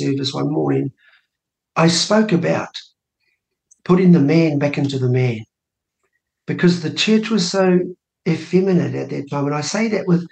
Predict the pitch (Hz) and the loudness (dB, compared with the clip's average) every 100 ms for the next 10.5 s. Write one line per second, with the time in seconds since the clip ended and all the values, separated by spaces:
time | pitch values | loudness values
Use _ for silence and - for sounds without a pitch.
0 | - - 165 269 - 233 226 190 180 180 | -18 0 2 2 -2 -8 -6 -2 4 6
1 | 175 175 _ _ _ _ _ _ 160 156 | 4 0 _ _ _ _ _ _ -6 -4
2 | 151 165 170 165 170 180 175 160 160 - | -4 -2 -2 0 4 4 4 0 -2 -6
3 | - 151 165 160 147 135 127 127 127 131 | -4 -2 0 -2 -4 -4 -4 -2 -2 -2
4 | 131 175 175 _ _ _ - 220 185 180 | -2 -2 -4 _ _ _ -6 -2 0 0
5 | 240 214 185 170 - 202 175 135 - - | 0 0 -2 -4 -2 0 0 0 -4 -12
6 | _ 175 175 202 208 170 - 156 214 208 | _ -2 -2 0 0 0 0 2 2 4
7 | 175 139 120 - 123 120 135 - - _ | 2 0 -4 -6 -6 -4 -4 -6 -12 _
8 | _ _ 139 131 135 165 147 143 156 - | _ _ 0 4 6 6 4 0 -2 -2
9 | 143 151 147 143 143 131 127 143 143 135 | -2 -2 -2 -4 -2 -2 -2 -4 -4 -4
10 | 131 151 175 175 | -2 0 0 0